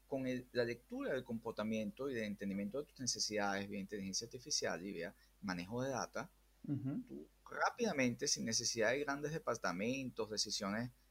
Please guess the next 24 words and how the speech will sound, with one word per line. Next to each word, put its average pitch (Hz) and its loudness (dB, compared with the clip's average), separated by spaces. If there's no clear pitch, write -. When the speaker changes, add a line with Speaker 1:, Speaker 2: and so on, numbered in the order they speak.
Speaker 1:
eh, 107 4
de 113 4
una 117 4
cantidad 113 4
de 110 6
gente, 107 2
Speaker 2:
Comités 160 8
Speaker 1:
eh, 156 12
Speaker 2:
de - 12
Speaker 1:
miles 165 12
de 196 12
Speaker 2:
crédito. 160 6
Speaker 1:
comités 135 6
para 110 12
decidir 127 6
si 120 6
das 117 6
un 143 -2
paso 143 6
o - 2
no 117 4
das 123 4
un 160 -4
paso 175 4